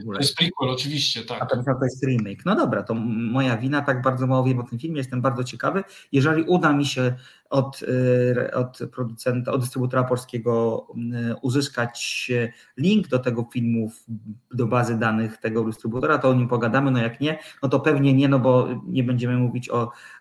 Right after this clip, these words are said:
Speaker 1: e, Piotr nie będzie przez pół godziny jechać sam po filmie, albo cieszyć się z niego, bo też taką <laughs> możliwość trzeba wziąć pod uwagę.
Speaker 2: Może będziemy pozytywnie zaskoczeni, zobaczymy.
Speaker 1: Dokładnie
Speaker 2: Ale tak,
Speaker 1: tak.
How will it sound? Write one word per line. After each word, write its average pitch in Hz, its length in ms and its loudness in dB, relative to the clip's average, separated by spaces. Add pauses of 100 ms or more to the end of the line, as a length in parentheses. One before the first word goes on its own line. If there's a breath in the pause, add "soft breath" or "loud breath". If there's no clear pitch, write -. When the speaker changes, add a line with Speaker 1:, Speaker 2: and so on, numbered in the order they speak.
Speaker 1:
e, 104 200 -2
Piotr 127 280 0
nie 120 60 0
będzie 120 220 0
przez 123 220 -6
pół 127 140 -2
godziny 120 300 0
jechać 120 280 -4
sam 117 200 -2
po 117 260 2
filmie, 104 440 -4
albo 135 380 -4
cieszyć 123 360 -4
się 117 100 -6
z 113 40 -8
niego, 110 440 -8 (200 loud breath)
bo 135 80 6
też 147 220 4
taką 165 300 4
<laughs> 151 100 4
możliwość 147 380 4
trzeba 143 160 6
wziąć 131 240 2
pod 113 160 0
uwagę. 113 360 0
Speaker 2:
Może 180 140 -4
będziemy 190 240 -4
pozytywnie 170 360 -2
zaskoczeni, 120 640 -4
zobaczymy. 135 400 -4
Speaker 1:
Dokładnie 131 240 4
Speaker 2:
Ale 120 160 4
tak, - 60 -4
Speaker 1:
tak. - 100 -8